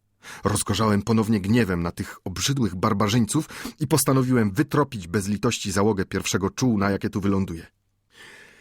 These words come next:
Dzicy nie odwiedzali, widać, wyspy zbyt często,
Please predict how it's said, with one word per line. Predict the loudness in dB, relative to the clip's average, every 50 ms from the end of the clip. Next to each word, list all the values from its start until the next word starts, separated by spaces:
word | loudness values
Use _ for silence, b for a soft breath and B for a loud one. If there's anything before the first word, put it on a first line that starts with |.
| B B B B B B B B
Dzicy | 0 2 2 4 4
nie | 4 6 4
odwiedzali, | 4 2 2 2 2 2 2 2 0
widać, | -2 -2 -2 -2 -2 -2 -2
wyspy | -2 -2 -2 -2 -2 -4
zbyt | -4 -4 -6 -10 -10 _
często, | -2 0 0 0 0 -2 0 0 0 0 0